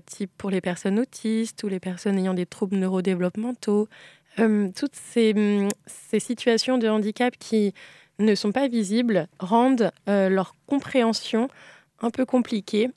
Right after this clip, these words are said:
et du coup peuvent amener des discriminations dans la durée par incompréhension, euh, des façons de fonctionner un petit peu différentes. Voilà. Mais après, je sais pas si elles sont en hausse ou en baisse, euh.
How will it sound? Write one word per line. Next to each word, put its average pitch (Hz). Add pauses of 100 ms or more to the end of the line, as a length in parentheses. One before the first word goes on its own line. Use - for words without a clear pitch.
et 208
du 185
coup -
peuvent 269
amener 262
des 220
discriminations 202
dans 226
la 190
durée 180 (360)
par 233 (100)
incompréhension, 254 (460)
euh, 180 (760)
des 208
façons 240
de 233
fonctionner 220
un 220
petit -
peu 208
différentes. 190 (360)
Voilà. 151 (680)
Mais 175
après, 156
je 214
sais 196
pas 208
si -
elles 180
sont -
en 180 (140)
hausse 240
ou 185
en 165
baisse, 170
euh. 156